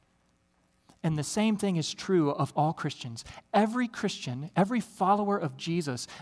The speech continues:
belongs to God as a dearly loved child. But it's not because we have done anything to deserve that. It is a grace and a mercy God has given us through Jesus.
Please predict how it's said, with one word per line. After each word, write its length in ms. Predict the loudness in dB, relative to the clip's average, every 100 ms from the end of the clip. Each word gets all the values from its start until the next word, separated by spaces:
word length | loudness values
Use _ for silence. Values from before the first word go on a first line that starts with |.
| 4
belongs 560 | 4 6 6 4 0
to 100 | -2
God 420 | -2 0 2 0 0
as 180 | -2 0
a 80 | -2
dearly 720 | -2 -6 0 2 4 2 0
loved 560 | -2 0 4 4 2 -8 -18 -12
child. 560 | -6 0 0 0 -10 -16 _ _ _ _ _ _ _ _ -20 -2
But 100 | 0
it's 140 | 4 8
not 160 | 6
because 260 | 6 2 2
we 100 | 2
have 100 | 4
done 220 | 2 2 2
anything 540 | 2 4 2 0 0 -6 -4
to 100 | -2
deserve 380 | 0 0 -2 0
that. 260 | -2 -4 -14 _ _ _ _ _ _ _ _ _ _ _ _ _ -2
It 100 | 4
is 160 | 4 4
a 60 | -2
grace 560 | 0 2 4 2 0 -12 -2
and 140 | 0
a 40 | 2
mercy 400 | 2 2 2 -2
God 280 | 2 2 2
has 160 | -2
given 260 | -4 -4 -4
us 200 | -6 -8 _
through 180 | -8 -8
Jesus. 720 | -8 -8 -8 -8 -8 -10 -10